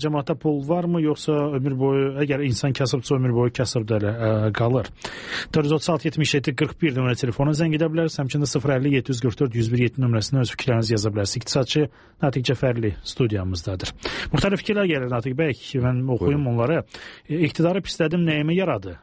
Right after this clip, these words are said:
Speaker 1: Biraz tərifləyin, bəlkə işlərim düzəldi. Kasıb pullansa isə çaşar, çaşanda əsir." Bax, belə bir fikri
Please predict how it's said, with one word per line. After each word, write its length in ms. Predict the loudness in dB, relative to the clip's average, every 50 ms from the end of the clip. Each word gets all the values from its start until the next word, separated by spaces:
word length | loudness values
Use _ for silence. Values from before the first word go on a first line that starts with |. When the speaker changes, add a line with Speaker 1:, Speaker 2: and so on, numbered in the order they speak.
| _ -2 0
Speaker 1:
Biraz 260 | 2 2 2 0 -2 -2
tərifləyin, 520 | 0 0 2 2 0 0 0 0 2 2 2 2
bəlkə 240 | 0 0 0 0
işlərim 340 | -2 0 2 2 2 2 0 0
düzəldi. 440 | 0 0 0 0 -2 -4 -8 -10 -12 -12 -12 -10 -8 -4 -2
Kasıb 300 | 0 0 0 0 -2 0 2
pullansa 500 | 2 2 4 4 2 2 0 -2 -2 -2 0 0
isə 240 | 0 0 0 -2 -2
çaşar, 460 | 0 0 0 0 2 2 2 0 0 -4 _ _ -8
çaşanda 460 | -2 0 0 0 0 0 0 0 0 0 0 0
əsir." 400 | -2 -2 -2 -6 -6 -6 -10 -12 _ -20 -20 -20 -20 -20 -20 -20 -20 -20 -20 -20 -20 -20 -20 -20 -10 -4 -2
Bax, 100 | 0 2
belə 160 | 2 2 2 2 0
bir 60 | -2
fikri 360 | -2 -4 -8 -2 0 0